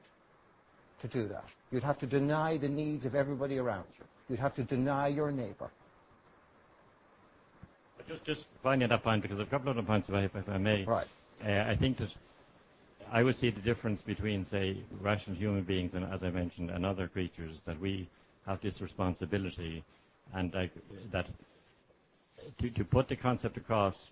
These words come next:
Speaker 2: might give the impression that one, that the carpe diem, I know you didn't, didn't use that phrase, but I think that's the danger. Okay, ca-, can I just
Speaker 1: Well, we're all
Speaker 2: quickly
Speaker 1: warned.
Speaker 2: Yeah, in
Speaker 1: No
Speaker 2: relation
Speaker 1: carpe diem, all right?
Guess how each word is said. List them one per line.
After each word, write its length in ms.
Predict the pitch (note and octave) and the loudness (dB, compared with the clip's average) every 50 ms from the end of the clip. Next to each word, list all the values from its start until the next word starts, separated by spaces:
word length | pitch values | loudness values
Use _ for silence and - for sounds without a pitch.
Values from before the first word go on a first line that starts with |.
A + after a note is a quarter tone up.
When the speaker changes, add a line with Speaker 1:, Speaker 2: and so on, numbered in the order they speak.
| F#2+ | -10
Speaker 2:
might 360 | G2+ F#2 F#2 G#2+ A#2+ B2+ - | -8 -2 0 2 2 2 0
give 120 | - A2 F2+ | -4 -6 -4
the 60 | A2 | -4
impression 560 | G#2 F#2 E2 G#2 G#2+ G2+ G2 - - F#2 F#2 F2 | -6 -2 2 2 2 2 2 -2 -8 -8 -6 -4
that 140 | F#2+ F2+ - | -4 -2 -2
one, 340 | G2 F#2+ F2+ F2+ F2 F2 F2 | 0 0 0 0 -2 -4 -4
that 120 | - F2+ - | -6 -6 -6
the 60 | - | -4
carpe 420 | - - G#2 G2+ - - G2+ F#2+ E2+ | 0 2 2 2 2 2 -2 -2 0
diem, 480 | G#2 G2 F#2 F#2 F2 E2+ D#2+ D#2+ D#2+ E2+ - - F2 | 0 0 2 2 0 0 -2 -2 -4 -8 -10 -10 -8
I 60 | F2 | -4
know 120 | F2+ G#2 G#2 | -2 0 0
you 100 | G#2 G#2+ | 0 -2
didn't, 260 | G2+ F#2 F2+ F2+ E2+ | -2 -4 -6 -8 -6
didn't 200 | - F#2+ E2+ F2 | -6 -4 -4 -2
use 160 | F#2+ F#2 E2+ | -2 -2 -4
that 140 | E2+ E2+ - - | -4 -6 -4 -2
phrase, 280 | F2+ F2 E2+ E2 D#2 D2+ - | -2 0 0 -2 -4 -6 -6
but 120 | F2 F2 - F#2+ | -8 -8 -8 -4
I 40 | G2 | -2
think 180 | - G#2 G2+ | -2 0 0
that's 180 | A2 A2+ G#2+ - | 0 -2 -2 -4
the 100 | - F#2+ | -6 -4
danger. 460 | E2+ A2 G#2+ G2+ F#2+ D#2+ D#2 E2 D#2 D2+ D#2 - - - - - _ _ _ - G#2 | 0 2 2 4 2 2 0 -4 -6 -8 -10 -14 -18 -20 -20 -20 _ _ _ -8 -6
Okay, 320 | F#2+ - - G#2 F#2 F2+ - | -6 -4 -2 -4 -4 -4 -6
ca-, 80 | - - - | -10 -8 -2
can 140 | - A#2 B2 | -2 0 0
I 40 | A#2+ - - - - - | -2 -4 -10 -18 -12 -2
just 220 | - - - A2 A#2+ | 2 2 2 4 4
Speaker 1:
Well, 80 | B2+ C3 | 6 8
we're 60 | D3 | 8
all 80 | D#3 | 8
Speaker 2:
quickly 180 | E3 D#3 D3+ D3+ | 8 8 8 8
Speaker 1:
warned. 360 | C#3+ B2 A2 G#2 F2 - - - - _ - | 6 6 4 2 -2 -6 -10 -14 -16 _ -6
Speaker 2:
Yeah, 100 | - A#2 - - - - | -4 -4 -4 -4 -4 0
in 60 | C#3 C#3+ | 6 10
Speaker 1:
No 40 | D3+ | 12
Speaker 2:
relation 180 | D3+ E3+ A3 F#3 | 12 12 12 12
Speaker 1:
carpe 480 | E3 F3 F3 E3+ - F3+ E3 E3 D#3 C#3 | 12 12 12 12 12 10 8 8 6 4
diem, 380 | F3 E3 D3 C3 A2+ G2+ G2+ | 4 6 6 6 6 6 4
all 100 | G#2+ A#2+ | 4 6
right? 220 | C3 D3 F3 G3+ | 8 8 8 8